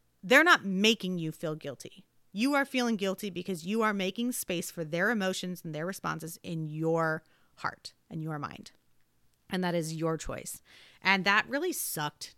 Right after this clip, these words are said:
to read, I'm not gonna lie, because I so, for so, so long used the, "Oh, well, you just use guilt trips to make me do things." And it was a very hands-off, it couldn't have been my fault approach.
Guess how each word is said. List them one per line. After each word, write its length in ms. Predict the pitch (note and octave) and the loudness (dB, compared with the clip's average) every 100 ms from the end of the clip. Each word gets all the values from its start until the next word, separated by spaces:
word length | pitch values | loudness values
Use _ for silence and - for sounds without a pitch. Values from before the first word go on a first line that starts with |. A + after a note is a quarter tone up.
| - | -10
to 120 | D#3 | -8
read, 300 | D3 D3+ D3+ | -4 -4 -4
I'm 100 | D#3 | -6
not 220 | D3 C#3 | -6 -6
gonna 160 | D#3 D3+ | -6 -8
lie, 220 | D#3 D#3 | -8 -6
because 280 | D#3 - D#3+ | -8 -6 -4
I 80 | C#3+ | -4
so, 800 | - - - D#3+ D#3 D3 D3 - - - _ | -4 -4 -2 -2 -2 -2 -4 -8 -18 -20 _
for 200 | - G3 | -8 -4
so, 440 | - - - G#3 F#3 | -2 0 2 2 2
so 240 | - E3 | 0 -2
long 420 | F3 D#3 D3+ D3 - - _ - | 0 0 -2 -6 -12 -20 _ -6
used 400 | F#3 E3+ - - | -2 -2 -4 -4
the, 300 | D#3+ D#3 - | -2 -2 -2
"Oh, 100 | G3+ | -2
well, 120 | F#3+ | 0
you 200 | F3+ G3+ | 0 -2
just 200 | G3 G3 | -2 -2
use 180 | F#3+ E3 | -4 -4
guilt 240 | F3+ E3+ | -4 -4
trips 300 | - E3 - | -4 -6 -6
to 100 | - | -4
make 220 | E3 D3 - | -4 -4 -6
me 140 | D3 | -4
do 200 | F#3+ A#3 | 0 0
things." 460 | - G3+ F#3 F3+ - | 0 0 0 -2 -6
And 220 | F#3+ F3 | -6 -4
it 160 | F3 D#3 | -4 -6
was 220 | F3 E3 | -6 -4
a 80 | E3 | -6
very 580 | D#3+ F#3 F#3+ F#3 F3+ F3+ | -2 0 2 2 0 -2
hands-off, 680 | - A#3+ A3 F#3+ E3+ F3 | 0 2 2 2 0 0
it 120 | F3 - | -4 -6
couldn't 220 | G3+ F#3 | -4 -4
have 140 | F3 | -6
been 200 | E3 E3 | -6 -6
my 180 | D#3+ D#3 | -4 -6
fault 400 | - D#3+ D3+ - | -6 -6 -6 -8
approach. 760 | - - - D#3 B3 - - - | -14 -8 -4 -4 -2 -2 -4 -6